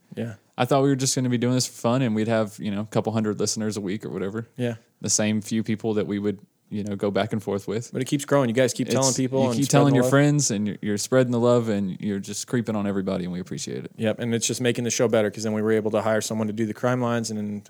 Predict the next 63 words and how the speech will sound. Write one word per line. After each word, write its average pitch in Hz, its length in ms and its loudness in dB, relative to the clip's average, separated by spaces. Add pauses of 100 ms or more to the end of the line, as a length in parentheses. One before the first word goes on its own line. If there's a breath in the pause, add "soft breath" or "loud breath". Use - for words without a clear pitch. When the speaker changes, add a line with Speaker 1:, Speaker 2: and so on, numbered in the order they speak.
Speaker 1:
you 120 120 -8
know, 107 100 -2
we're 123 160 6
Speaker 2:
Yeah. 107 80 4
Speaker 1:
both 117 240 4
in 113 80 0
better 117 200 4
moods 117 360 2
because 117 320 -2
of 113 80 -2
it, 117 180 4
and 104 140 -8
Speaker 2:
Right. 117 360 4
Speaker 1:
more 117 220 2
positive, 117 600 0
and 101 160 -8 (260 soft breath)
Speaker 2:
It 151 60 0
keeps 208 200 2
it, 143 80 -2
yeah, 156 140 4
it - 80 2
keeps 131 200 2
us 123 120 0
motivated. 101 640 0
Speaker 1:
Yeah, 123 140 2
Speaker 2:
It 95 40 2
Speaker 1:
don't 110 120 4
Speaker 2:
does. 151 80 4
Speaker 1:
think 175 140 4
we're 147 60 6
not 147 180 6
rolling 131 240 6
the 120 60 2
money 117 200 4
back 101 280 2
in 95 200 -4
'cause, 107 140 -4
I 113 60 2
mean, 110 160 2
we're 113 80 4
doing, 117 280 2
give, 127 240 2
we 123 120 2
gotta 131 120 4
do 127 120 4
a 123 40 2
giveaway, 120 300 2
right? 110 280 -2
Speaker 2:
Yep. 120 260 2 (260)
Speaker 1:
Yeah, 120 160 0
so 120 160 -4
we'll 117 80 -2
do 123 140 4
a 117 40 2
giveaway, 135 460 6
but 120 240 4
also 113 260 2
we 117 100 4
hit 123 100 4
a 117 40 4
million 120 300 2
downloads 127 420 2
on, 110 160 0